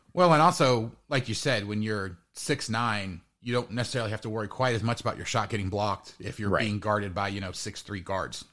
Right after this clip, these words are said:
Speaker 1: So
Speaker 2: Exactly.
Speaker 1: yeah,
Speaker 2: Exactly.
Speaker 1: for sure.
Speaker 2: So I'd, I'd be curious to see if he isn't the name. But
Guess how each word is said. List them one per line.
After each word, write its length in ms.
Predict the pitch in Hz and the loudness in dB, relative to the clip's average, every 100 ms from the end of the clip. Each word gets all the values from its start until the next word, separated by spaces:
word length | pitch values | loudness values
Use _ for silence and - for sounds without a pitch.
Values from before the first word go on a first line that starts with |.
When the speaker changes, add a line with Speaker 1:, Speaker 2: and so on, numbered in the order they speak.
| _ _ | _ _
Speaker 1:
So 160 | - 98 | -8 -2
Speaker 2:
Exactly. 480 | 95 92 69 - - - _ | 0 0 0 -6 -18 -20 _
Speaker 1:
yeah, 80 | 87 | -6
Speaker 2:
Exactly. 380 | 80 69 - - _ | -2 -4 -6 -14 _
Speaker 1:
for 80 | - | -12
sure. 140 | - 78 | -6 2
Speaker 2:
So 140 | 95 | 4
I'd, 200 | 95 113 | 6 6
I'd 140 | 120 | 4
be 80 | 127 | 4
curious 280 | 113 120 98 | 4 2 4
to 60 | 101 | 2
see 180 | 107 87 | 2 2
if 80 | |
he 140 | - 90 | 2 0
isn't 220 | 80 78 | 0 -4
the 100 | 73 | -6
name. 280 | 73 67 73 | -6 -8 0
But 260 | 95 85 | 2 2